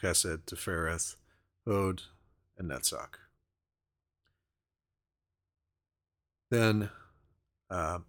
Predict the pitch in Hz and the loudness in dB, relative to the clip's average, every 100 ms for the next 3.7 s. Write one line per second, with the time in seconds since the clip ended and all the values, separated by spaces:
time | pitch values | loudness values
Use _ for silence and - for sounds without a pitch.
0 | - 98 - _ 107 92 92 104 104 98 | -16 -18 -18 _ -2 0 2 2 2 2
1 | 95 95 92 87 87 82 82 80 80 - | 2 2 2 -2 -6 -4 -2 -2 -6 -10
2 | _ _ _ _ _ _ - 101 95 107 | _ _ _ _ _ _ -6 -4 0 0
3 | 98 92 - 92 95 90 - | 2 2 2 2 4 4 2